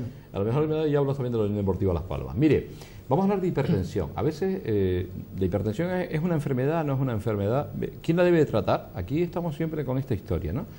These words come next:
Y, y el cardiólogo trata la hipertensión, y la trata el nefrólogo, y la trata el medicina interna, incluso hasta el endocrino. Y entonces yo le voy a hacer una pregunta concreta al doctor Coello,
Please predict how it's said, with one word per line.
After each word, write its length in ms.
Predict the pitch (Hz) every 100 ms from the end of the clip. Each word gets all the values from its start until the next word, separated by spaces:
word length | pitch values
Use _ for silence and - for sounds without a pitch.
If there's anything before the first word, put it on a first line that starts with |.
| - - -
Y, 280 | 107 107 110 113
y 60 |
el 120 | 110
cardiólogo 500 | 101 110 131 185 196
trata 320 | - 170 170 160
la 80 |
hipertensión, 680 | 139 131 123 120 101 175 277
y 40 |
la 100 | 151
trata 180 | 85 120
el 80 | 131
nefrólogo, 600 | 87 71 120 156 190 226 180
y 40 |
la 120 | -
trata 180 | 76 98
el 60 | 104
medicina 280 | 87 95 82
interna, 360 | 73 101 143 175 - -
incluso 280 | - - 160
hasta 140 | 185
el 60 | 165
endocrino. 420 | 117 85 101 76 69 - - -
Y 40 | 92
entonces 240 | 95 113
yo 80 | 113
le 20 |
voy 80 | 117
a 40 |
hacer 120 | 113
una 100 | 117
pregunta 340 | 107 104 107 113
concreta 360 | 98 90 107
al 60 | 92
doctor 240 | 82 101
Coello, 340 | - 107 113